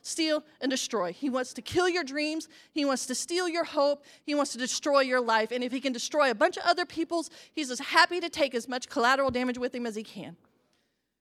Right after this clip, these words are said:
And so there is no better vindication in the spirit realm to be set free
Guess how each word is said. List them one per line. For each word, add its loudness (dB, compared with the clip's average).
And 0
so 2
there 2
is -2
no 2
better 4
vindication 0
in 0
the -4
spirit -4
realm 6
to -4
be -2
set 2
free -6